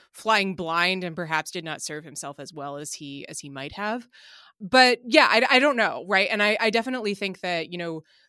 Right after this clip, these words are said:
the fact that we have the Bannon prosecution on the one hand, that does show that D O J is willing to, you know, kind of go all in if somebody does just stonewall. But we also have the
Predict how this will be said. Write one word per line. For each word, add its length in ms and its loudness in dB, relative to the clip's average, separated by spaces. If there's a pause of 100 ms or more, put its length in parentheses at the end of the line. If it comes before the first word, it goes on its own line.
the 60 -4
fact 280 0
that 80 -6
we 100 -6
have 120 -4
the 80 -4
Bannon 600 0
prosecution 600 -4
on 180 -6
the 100 -6
one 360 -2
hand, 420 -6
that 180 0
does 200 -4
show 400 -6
that 180 -12
D 140 -12
O 60 -8
J 300 -6
is 140 -12
willing 400 -10
to, 400 -8
you 80 -12
know, 140 -12
kind 180 -16
of 140 -12
go 260 -6
all 240 -8
in 240 -10
if 100 -16
somebody 360 -12
does 260 -10
just 240 -14
stonewall. 540 -4 (300)
But 320 4
we 120 -4
also 300 -8
have 380 -6 (140)
the 440 -8